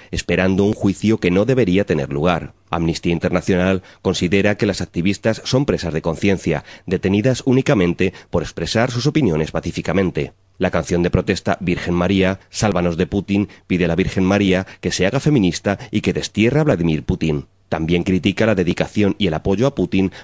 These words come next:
mostrado por algunos representantes de la Iglesia Ortodoxa rusa. Desde su fundación en dos mil once, el grupo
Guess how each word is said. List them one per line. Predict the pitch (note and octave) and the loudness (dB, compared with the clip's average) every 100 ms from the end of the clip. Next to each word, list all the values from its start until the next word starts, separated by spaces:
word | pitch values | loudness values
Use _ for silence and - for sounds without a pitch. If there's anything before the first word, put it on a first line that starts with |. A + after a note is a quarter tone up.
| - | -4
mostrado | F2+ - G#2 F#2 G#2 | -4 -2 0 0 2
por | G#2 E2 | 0 0
algunos | D#2 G2 F2+ | 2 2 2
representantes | E2+ F2 G2+ B2+ A#2+ F#2+ G#2 G2+ - - | -2 -2 0 2 2 2 0 -2 -6 -10
de | G2+ E2+ | -2 0
la | D#2 | 0
Iglesia | G2 A#2+ - C#3+ | 2 2 2 0
Ortodoxa | - F2+ D#2 D#2 | 0 0 -2 -4
rusa. | D#2+ - E2 C2 - - - | -2 0 -2 -6 -10 -20 -4
Desde | G2 F#2 F2+ | -2 0 0
su | F2+ | -2
fundación | - F2+ E2+ G2 F#2 - | 0 0 0 2 0 2
en | F2 | 0
dos | D#2 F2+ | 0 0
mil | F2+ | 2
once, | F#2 F2 G2+ G#2 - - | 2 2 0 0 -6 -4
el | F2 D#2+ | -2 2
grupo | G#2 A2 A#2+ | 2 2 0